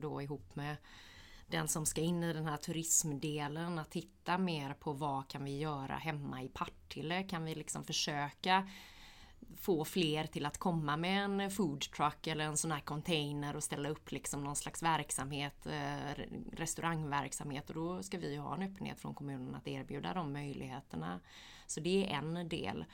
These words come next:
Sen, eh, har vi sagt det att alla, vi har ju en liten grupp inom våran krisledningsdel som håller på och tittar på vad kan vi mer göra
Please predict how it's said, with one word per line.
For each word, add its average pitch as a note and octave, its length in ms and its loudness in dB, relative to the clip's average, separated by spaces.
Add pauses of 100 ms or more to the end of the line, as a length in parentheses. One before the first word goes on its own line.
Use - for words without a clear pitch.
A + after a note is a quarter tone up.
(240)
Sen, D#3+ 500 2
eh, F#3 380 2 (160)
har G3 160 2
vi G3 100 2
sagt - 320 0
det - 80 0
att D3 160 -2
alla, D#3+ 500 2
vi E3 80 0
har - 180 0
ju D#3 60 0
en G3 120 0
liten G3 260 -2
grupp D3 340 -4
inom D3+ 260 -4
våran D3+ 240 -4
krisledningsdel D3 1300 -4
som E3 160 -4
håller D#3+ 160 -2
på D3 120 -6
och D3 80 -6
tittar C#3 420 -6
på D3 300 -4 (520)
vad E3+ 320 0
kan D3 140 -2
vi D3 60 0
mer C#3 260 0
göra F#3+ 360 0